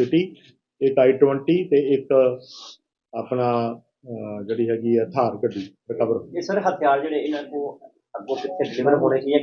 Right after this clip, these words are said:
Speaker 2: ਮੰਗਾਏ ਸੀ, ਇਹਨਾਂ ਨੇ ਆਪ ਯੂਜ਼ ਕਰਨੇ ਸੀ ਕਿਸੇ ਵਾਰਦਾਤ ਵਾਸਤੇ?
Speaker 1: ਨਹੀਂ, ਮੈਂ ਤਾਂ ਇਵੇਂ ਦੱਸਿਆ ਕਿ ਇਹਨਾਂ ਦਾ ਜਿਹੜਾ ਕਿੰਗ ਪਿਨ ਹੈ ਸੱਤਾ ਨੁਸ਼ਹਿਰਾ, ਉਹ ਤੁਹਾਨੂੰ ਪਤਾ ਹੀ ਹੈ ਐਕਸਟੋਰਸ਼ਨਾਂ ਤੇ ਕਿਲਿੰਗਸ ਦੇ ਵਿੱਚ ਹੈਗਾ। ਇਹ ਤਾਂ ਜਿਹੜੇ ਹੁਣ ਇਹਨਾਂ ਨੂੰ ਤਾਂ ਇਹਨਾਂ ਕੋਲੇ ਰਿਕਵਰ ਹੋਏ ਆ, ਜਿਹੜਾ ਅਸਲ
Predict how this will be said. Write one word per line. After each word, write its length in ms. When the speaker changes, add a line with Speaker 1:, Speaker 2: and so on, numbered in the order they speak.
Speaker 2:
ਮੰਗਾਏ 360
ਸੀ, 280
ਇਹਨਾਂ 200
ਨੇ 140
ਆਪ 280
ਯੂਜ਼ 160
ਕਰਨੇ 220
ਸੀ 80
ਕਿਸੇ 320
ਵਾਰਦਾਤ 320
ਵਾਸਤੇ? 420
Speaker 1:
ਨਹੀਂ, 160
ਮੈਂ 140
ਤਾਂ 120
ਇਵੇਂ 140
ਦੱਸਿਆ 280
ਕਿ 120
ਇਹਨਾਂ 220
ਦਾ 80
ਜਿਹੜਾ 180
ਕਿੰਗ 320
ਪਿਨ 180
ਹੈ 40
ਸੱਤਾ 300
ਨੁਸ਼ਹਿਰਾ, 360
ਉਹ 260
ਤੁਹਾਨੂੰ 220
ਪਤਾ 180
ਹੀ 120
ਹੈ 40
ਐਕਸਟੋਰਸ਼ਨਾਂ 540
ਤੇ 100
ਕਿਲਿੰਗਸ 360
ਦੇ 100
ਵਿੱਚ 260
ਹੈਗਾ। 360
ਇਹ 100
ਤਾਂ 320
ਜਿਹੜੇ 240
ਹੁਣ 260
ਇਹਨਾਂ 300
ਨੂੰ 260
ਤਾਂ 360
ਇਹਨਾਂ 200
ਕੋਲੇ 200
ਰਿਕਵਰ 320
ਹੋਏ 240
ਆ, 60
ਜਿਹੜਾ 360
ਅਸਲ 460